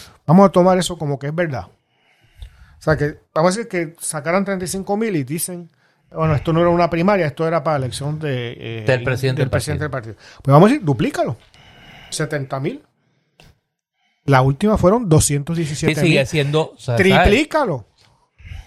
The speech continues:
Speaker 1: Es cuanto de setenta mil, ciento cinco mil.
Speaker 2: ciento cinco mil.
Speaker 1: Es menos de la mitad todavía de la última
Speaker 2: Sí,
Speaker 1: elección.
Speaker 2: no, definitivo. Yo,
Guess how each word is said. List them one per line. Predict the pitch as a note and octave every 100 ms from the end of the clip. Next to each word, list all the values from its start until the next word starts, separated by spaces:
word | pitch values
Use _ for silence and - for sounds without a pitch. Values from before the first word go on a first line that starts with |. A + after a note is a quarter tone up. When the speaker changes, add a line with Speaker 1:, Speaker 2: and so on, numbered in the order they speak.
| _
Speaker 1:
Es | D3 D#3+ F3
cuanto | - E3 D3 D#3 C#3+ C#3+
de | C#3 C#3
setenta | C3+ C#3 C#3 C3+ C#3+
mil, | F#3 A3 A3 A#3 G#3+
ciento | - - D#3+ C#3+
cinco | C#3 D#3+ D#3 D#3+
mil. | F#3+ C4
Speaker 2:
ciento | B2+ C3+
cinco | C3 B2+ C3+
mil. |
Speaker 1:
Es | E3+ E3
menos | D#3+ D3+ F3+
de | G#3
la | A3
mitad | A3 G#3 F3
todavía | G#3 A3 G#3 D3+ D#3+
de | C4 A3+
la | D#3+
última | D3 D3+ E3
Speaker 2:
Sí, | F3
Speaker 1:
elección. | E3+ - C#3
Speaker 2:
no, | D3+
definitivo. | G#3 A#3+ F#3 C#3+ D3+
Yo, | D#3